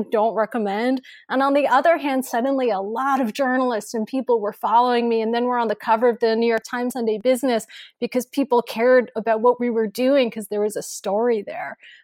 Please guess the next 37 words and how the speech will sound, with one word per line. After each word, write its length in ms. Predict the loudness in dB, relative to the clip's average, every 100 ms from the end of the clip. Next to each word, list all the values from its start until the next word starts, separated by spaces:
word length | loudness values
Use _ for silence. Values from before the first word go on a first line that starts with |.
| _
Um, 420 | -8 -6 -6 -10 -12 _ _ _ _ _
so 460 | -2 2 2 0 0
I 100 | 0
think 320 | 2 2 2 -6 _ -20 -20 _ _ _ _ _ -20 _ -10
some 280 | -2 2 4
of 40 |
the 80 | 2
challenges, 560 | 0 0 2 2 0
just 280 | -2 -4 -4
how 400 | -10 -4 0 2
do 80 | 2
you 160 | -2 0
level 360 | 0 0 2
up 240 | 2 2 0
as 180 | -6 -6 _ _ _ _ -8
fast 420 | -4 -2 -4 -4 -4
as 120 | -6
possible? 760 | -8 -4 -4 -4 -2 -2 -4 _ -8
We 260 | 0 2 4
are 180 | 2 2
going 300 | 2 2 0
to 100 | -2
be 160 | -2 0
open 320 | 0 0 -2
sourcing 760 | -2 0 0 0 -2 -2 -2 -4
the 100 | -6
client 400 | -4 -2 -2 -2
side 240 | -2 -4
of 100 | -2
our 100 | -4
code, 460 | -4 2 4 2 -2 -16 _ _
uh, 180 | -8 -6 -6
and 380 | -4 -2 -2 -4 _ _ -6
we 280 | -2 0 0
intend 480 | -2 -4 -4 -4
to 140 | -4 -6
run 440 | -2 -2 -2 -4